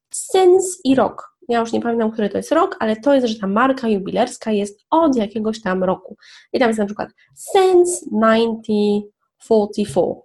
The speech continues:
na przykład. Albo coś takiego innego, czyli od jakiegoś takiego roku. I to też jest coś bardzo ciekawego.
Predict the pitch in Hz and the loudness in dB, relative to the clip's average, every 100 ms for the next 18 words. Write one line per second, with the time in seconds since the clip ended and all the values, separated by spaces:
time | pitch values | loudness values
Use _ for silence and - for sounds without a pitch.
0 | - 269 262 - - - - _ _ _ | -2 -2 -2 -8 -10 -16 -18 _ _ _
1 | - - - - 311 294 269 - 240 220 | -20 -20 -6 0 2 2 -2 -4 -4 -2
2 | 214 226 196 175 196 220 226 - 349 359 | 0 0 -2 -4 -8 -6 -8 -2 0 2
3 | 277 269 240 240 233 226 202 185 175 - | 2 0 -2 -4 -6 -4 -2 -4 -6 -4
4 | 226 247 302 294 - 233 226 208 208 220 | -4 -2 -2 -4 -8 -4 -2 -2 -6 -8
5 | 185 190 - | -8 -8 -10